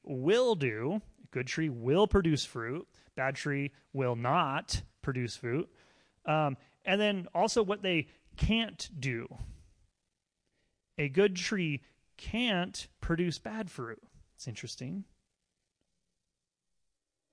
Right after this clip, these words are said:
Neither can a bad tree produce good fruit.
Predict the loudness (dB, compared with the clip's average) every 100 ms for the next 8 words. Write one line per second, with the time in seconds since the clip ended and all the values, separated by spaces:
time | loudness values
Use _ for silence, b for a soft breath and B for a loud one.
0 | _ _ 0 0 2 2 2 -2 -2 -2
1 | -2 -2 -4 -4 -6 -6 -6 -4 -4 -8
2 | -14 _ _ -12 -10 -10 -16 -16 -20